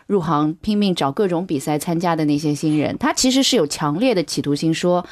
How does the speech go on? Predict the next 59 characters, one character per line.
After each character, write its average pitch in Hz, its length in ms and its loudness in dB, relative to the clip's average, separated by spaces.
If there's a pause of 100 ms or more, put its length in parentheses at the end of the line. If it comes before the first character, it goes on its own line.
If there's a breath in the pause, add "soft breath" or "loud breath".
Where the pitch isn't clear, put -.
(440 loud breath)
我 196 120 2
以 170 120 0
后 175 180 0
要 170 140 2
在 160 120 0
这 160 200 -2
行 143 260 -2
立 156 100 4
足， - 380 0
我 147 100 0
要 151 120 2
当 190 200 0
一 196 60 -2
个 180 80 -2
明 160 240 0
星， 214 320 0
我 160 100 0
要 147 120 2
跟 214 180 0
着 202 100 2
谁， 160 220 0
最 254 140 2
好 202 160 2
有 175 120 2
谁 156 200 0
能 196 100 0
够 202 60 0
捧 156 200 0
我 185 140 2
一 135 140 0
下， - 240 -2
然 180 120 -2
后 175 140 0
我 160 140 0
又 160 160 0
一 156 100 -2
夜 190 160 0
之 185 140 -2
间 190 200 0
能 160 120 0
够 175 100 0
怎 156 100 -2
么 143 120 4
样。 151 200 0 (120)
应 269 100 4
该 277 160 2
你 185 320 2 (460 loud breath)
看 311 200 2
上 240 160 2
去 208 140 0
不 - 240 -2
是 214 160 2
这 240 160 2
种 208 160 0
想 147 240 0
法 165 160 -2
的 - 260 -2 (180)
人 127 220 0
吧？ - 260 -4